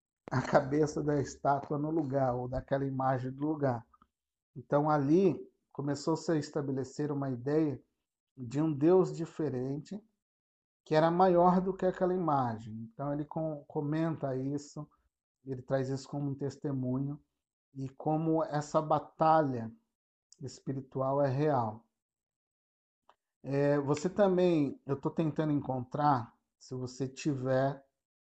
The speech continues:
imagino que você já leu, o Totem da Paz. O Totem da Paz também,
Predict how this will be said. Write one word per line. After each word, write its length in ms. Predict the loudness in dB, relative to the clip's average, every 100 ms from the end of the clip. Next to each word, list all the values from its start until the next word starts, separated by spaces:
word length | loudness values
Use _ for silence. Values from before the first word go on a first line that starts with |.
| _ _ _ _ _ _ -8
imagino 480 | -4 -2 -2 -4 -6
que 100 | -8
você 260 | -6 -4
já 140 | 0 0
leu, 480 | 2 0 -2 -8 _ _ _ _ _ _ _ -10
o 80 |
Totem 500 | -4 4 4 4 0 2
da 120 | 2
Paz. 680 | 4 4 4 2 -8 -20 _ -18
O 80 |
Totem 340 | -4 -4 -2 -2
da 140 | -2
Paz 320 | 2 0 0
também, 520 | -2 -2 0 0 -2